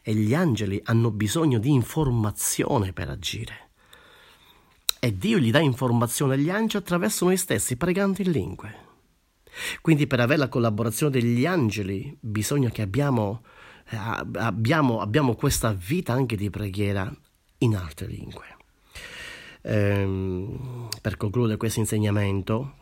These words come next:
per avere la collaborazione degli angeli bisogna che abbiamo una buona conoscenza della parola di Dio, la Bibbia. Dobbiamo imparare a fare della parola di Dio il nostro rifugio e gli angeli si muoveranno.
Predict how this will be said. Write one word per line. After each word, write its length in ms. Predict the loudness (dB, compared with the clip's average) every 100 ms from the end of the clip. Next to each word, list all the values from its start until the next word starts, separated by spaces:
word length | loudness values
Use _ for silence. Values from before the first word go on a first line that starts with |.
| -4
per 140 | -2
avere 200 | 2 2
la 120 | 2 2
collaborazione 720 | 0 0 -2 -2 0 0 2
degli 180 | 4 4
angeli 440 | 2 -2 -2 -4
bisogna 880 | 2 4 4 4 2 2 2 0 -4
che 140 | -6 -4
abbiamo 720 | -2 -2 -2 -2 -4 -6 -10 -6
una 180 | -4
buona 600 | -2 -2 -2 -2 -4 -6 -12 _ _ _
conoscenza 920 | 2 2 2 0 0 0 -4 -8 -10
della 320 | -2 0 2
parola 220 | 2 0 0
di 60 |
Dio, 100 | 0
la 100 | 0
Bibbia. 580 | 2 0 0 -4 -10 -14 _ _ _ _ -20 -20 -20 -20 -20 -20 -20 -20 -18 -18 -18 -20 -14
Dobbiamo 500 | -6 -4 -2 0 2
imparare 300 | 2 0 -2
a 40 |
fare 220 | -2 -2
della 240 | 0 -2 -2
parola 260 | -4 -4
di 140 | -2 -2
Dio 380 | 0 0 0 -2
il 180 | -2 0
nostro 540 | 0 0 -4 -6 -8 -8
rifugio 1120 | -6 0 0 0 -2 0 0 -4 -8 -10 -14 _ _ _ _ _
e 140 | -8 -4
gli 160 | 2
angeli 320 | 2 2 0
si 160 | -6 -4
muoveranno. 720 | -4 -2 -2 -2 -4 -10 -18